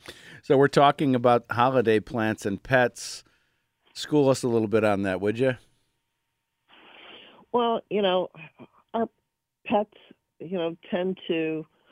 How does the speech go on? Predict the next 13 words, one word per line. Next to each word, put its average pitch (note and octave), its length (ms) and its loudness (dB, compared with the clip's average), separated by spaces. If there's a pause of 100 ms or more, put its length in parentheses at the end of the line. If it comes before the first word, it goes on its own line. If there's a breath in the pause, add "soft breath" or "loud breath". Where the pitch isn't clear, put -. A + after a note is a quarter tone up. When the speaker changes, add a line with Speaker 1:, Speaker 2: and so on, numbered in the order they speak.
(440 soft breath)
Speaker 2:
you F3 60 -4
know, D3+ 180 -2
investigate E3 800 -4
things F3 260 -10
we F#3 120 -4
have E3+ 240 -8
in D#3+ 100 -8
our E3 140 -6
house, E3+ 280 -6 (220)
such D3+ 220 -2 (140)
as D3+ 440 -4 (840)
houseplants. E3+ 540 -2 (1120)
Um, C#3+ 720 -2